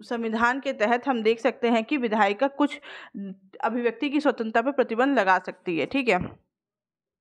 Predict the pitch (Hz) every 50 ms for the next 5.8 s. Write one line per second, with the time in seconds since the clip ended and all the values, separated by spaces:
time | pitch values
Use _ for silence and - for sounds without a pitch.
0 | _ _ 214 202 208 220 240 262 262 226 208 208 240 311 320 - - - - -
1 | _ 233 254 220 208 202 202 240 - - 302 247 - 269 262 254 247 - 262 262
2 | 262 285 311 302 - - 247 226 247 233 254 277 285 277 262 247 240 240 240 247
3 | 247 277 269 302 311 262 220 - - - - 214 214 208 202 208 - - - -
4 | - 302 294 294 285 - 254 247 220 202 196 196 202 196 196 196 - 180 151 -
5 | - - - - - _ - - 302 285 330 - 151 - - _